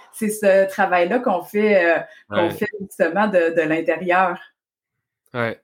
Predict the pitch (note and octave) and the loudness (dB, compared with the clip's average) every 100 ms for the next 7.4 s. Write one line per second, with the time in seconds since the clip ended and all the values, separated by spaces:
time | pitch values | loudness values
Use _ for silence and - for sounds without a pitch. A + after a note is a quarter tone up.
0 | _ - C3 C#3 F3 F3 G2+ C#3+ B2+ A#2+ | _ -8 -6 -2 0 -2 -4 -4 -2 -2
1 | C3 C3+ F3 F3 D3+ C3+ C3+ C#3 C#3 - | -6 -2 -2 0 2 2 4 2 0 -4
2 | E3+ D3+ B2 B2+ B2+ C3 D3 D#3+ - E3+ | -4 -2 0 -2 0 0 0 -2 -4 -6
3 | - B2+ D3 E3+ C#3+ C#3 C#3+ - F3 F3 | -6 -2 0 0 2 0 0 0 0 2
4 | B2 B2 A#2 B2 B2+ C3+ C3+ D3+ C3 - | 2 2 0 -2 -4 -2 -4 -2 -4 -6
5 | - C3 B2+ E3+ D3+ C3 B2+ A#2+ B2+ E3 | -4 -2 0 0 0 0 0 -2 -2 -4
6 | D3 C#3 B2 B2 B2+ F#3 - B2 B2 B2+ | 0 0 2 0 -2 -4 -4 -2 0 -2
7 | - C3+ C#3+ | -2 0 0